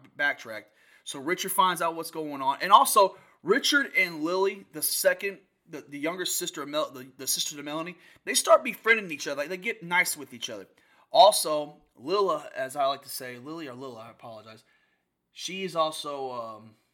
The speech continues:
she's afraid of guns because she survived a school shooting, which is, I thought was a little trauma to her. And Melanie, by the way, she was okay, but she's a really, like, a control freak, like a little bitch, in my opinion.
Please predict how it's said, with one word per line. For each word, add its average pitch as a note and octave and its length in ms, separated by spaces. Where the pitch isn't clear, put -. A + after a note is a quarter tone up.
she's - 300
afraid E3 360
of B2+ 140
guns C3+ 480
because C3 480
she C#3+ 140
survived C3+ 680
a B2 80
school E3 340
shooting, G2+ 360
which C3+ 200
is, C3 80
I D3 100
thought C#3+ 260
was B2 140
a C3+ 60
little C#3+ 280
trauma D3+ 460
to B2 160
her. F#2+ 160
And D3+ 220
Melanie, A#3+ 320
by F3+ 160
the D#3+ 80
way, D3+ 380
she B3 200
was C#4 140
okay, F#3 420
but F3+ 140
she's F#3 180
a D3 80
really, E3 240
like, C#3 120
a B2 40
control D#3+ 460
freak, D#3+ 180
like B2+ 120
a C3 40
little D3 200
bitch, C#3+ 440
in F3 60
my E3 160
opinion. F3+ 420